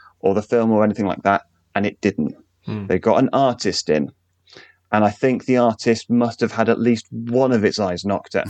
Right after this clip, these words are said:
Speaker 1: their eyes knocked out, if not both. It is, it's probably even worse than the Bad Cheeks artwork at points.
Speaker 2: <laughs>
Speaker 1: It is really awful.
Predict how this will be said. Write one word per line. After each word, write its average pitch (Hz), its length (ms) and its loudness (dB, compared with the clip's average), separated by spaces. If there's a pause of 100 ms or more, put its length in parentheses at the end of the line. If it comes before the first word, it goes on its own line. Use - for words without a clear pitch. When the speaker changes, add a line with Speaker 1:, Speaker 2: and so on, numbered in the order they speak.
Speaker 1:
their 110 180 2
eyes 98 220 0
knocked - 240 -2
out, 101 240 2
if 98 120 -4
not 110 220 0
both. 95 320 0 (160)
It 113 180 0
is, 117 220 0 (960)
it's 135 160 0
probably 127 460 0
even 117 260 2
worse 110 240 2
than 113 160 -2
the 110 80 2
Bad 98 300 0
Cheeks - 340 -4
artwork 76 480 -4
at - 100 -4
points. 80 380 -6 (160)
Speaker 2:
<laughs> 151 220 -2
Speaker 1:
It 110 120 0
is 101 220 -2
really 117 460 0
awful. 95 480 -2